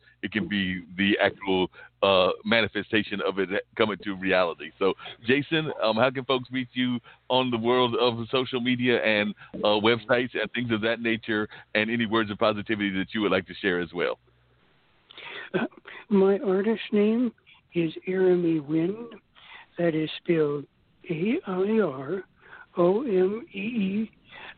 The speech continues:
Speaker 2: and then, uh, the last name is Wynn, like it's windy outside. Uh, so if you Google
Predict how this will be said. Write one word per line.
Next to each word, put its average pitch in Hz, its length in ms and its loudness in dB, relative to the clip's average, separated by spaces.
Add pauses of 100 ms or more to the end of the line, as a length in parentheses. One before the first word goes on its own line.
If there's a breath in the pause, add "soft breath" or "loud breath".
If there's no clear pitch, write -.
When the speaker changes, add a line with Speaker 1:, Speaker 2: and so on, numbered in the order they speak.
Speaker 2:
and 175 220 6
then, 160 240 -2
uh, 151 100 -10 (380 loud breath)
the 175 100 0
last 170 340 0 (120)
name 185 360 0
is 160 260 -4
Wynn, 185 480 -2 (640 loud breath)
like 185 260 2
it's - 180 -4
windy 208 480 -2
outside. 208 760 -4 (560 loud breath)
Uh, 202 100 -6 (160)
so 180 160 -2
if 190 140 -12 (180)
you 165 160 -2
Google 180 460 -4